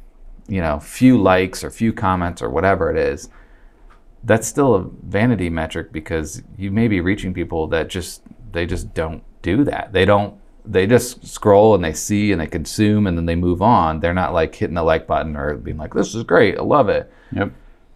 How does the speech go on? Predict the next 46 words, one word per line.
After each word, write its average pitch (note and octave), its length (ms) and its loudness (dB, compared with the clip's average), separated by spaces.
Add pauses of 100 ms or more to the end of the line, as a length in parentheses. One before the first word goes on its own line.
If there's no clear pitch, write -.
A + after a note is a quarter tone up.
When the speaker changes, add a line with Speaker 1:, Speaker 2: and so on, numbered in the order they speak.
(120)
Speaker 1:
It'd - 80 -14
be F#2 100 0
nice B2+ 260 4
if F2+ 120 -4
they E2+ 120 0
did A2 640 4
give G2 140 0
us - 140 0
some F2 180 -4
instant F#2+ 400 -4
feedback, F2 640 -2
but - 180 -2
they F#2 140 2
don't. C#3 360 2 (300)
So F2+ 600 2 (600)
Speaker 2:
I B2+ 120 4
look D#3+ 160 4
at D3+ 100 4
that A#2+ 240 8
as, G#2+ 180 4
like, G2+ 320 2 (600)
I, G#2 180 0 (320)
it's A2 240 0
in A2 140 4
my G2+ 120 6
mind, F#2+ 440 4
I F#2 80 0
just - 260 -14
call F#2 300 4
it - 100 -2
this, F2+ 220 -2
is, F2+ 120 -4
like, F#2 140 0
a E2 80 -4
pastor-, - 640 0
a - 80 -2
passerby, E2 800 0 (480)
right? F#2 340 4
Like, F#2 240 2
it's F#2 140 -4
a F#2 40 -10
person G#2+ 280 0
that F#2+ 160 -2
sees D3 420 2
your C3+ 140 2
thing, G2+ 580 0